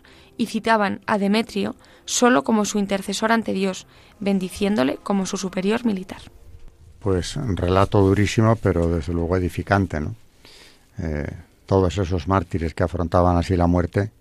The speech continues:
Speaker 2: evidentemente, eh, ya no es que tuvieran la fe en grado sumo, es que tenían la confianza en Dios y en el premio que recibirían ese mismo día, ¿no? Recuerdan, siendo santos,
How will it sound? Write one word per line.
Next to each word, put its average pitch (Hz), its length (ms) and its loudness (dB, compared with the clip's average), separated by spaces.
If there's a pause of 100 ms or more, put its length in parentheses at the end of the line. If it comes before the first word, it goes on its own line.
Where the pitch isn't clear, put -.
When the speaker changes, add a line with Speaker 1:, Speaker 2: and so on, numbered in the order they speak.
(800)
Speaker 2:
evidentemente, 87 1120 0
eh, 76 40 -8
ya 85 160 0
no 87 80 2
es - 80 -4
que 90 120 -4
tuvieran 82 560 0 (340)
la 85 160 0
fe 92 200 -2
en 87 100 0
grado 80 320 2
sumo, 95 380 0
es - 120 -12
que 78 300 -4 (680)
tenían 90 300 0
la 90 100 4
confianza 90 540 -2
en 85 100 2
Dios 92 360 2
y - 20 0
en 85 140 0
el 82 100 -2
premio 90 380 0
que 80 100 -4
recibirían 87 680 0
ese 85 140 -4
mismo 80 320 -2
día, 80 220 -2
¿no? 87 140 -8 (760)
Recuerdan, 92 760 2 (200)
siendo 104 360 2
santos, 92 540 0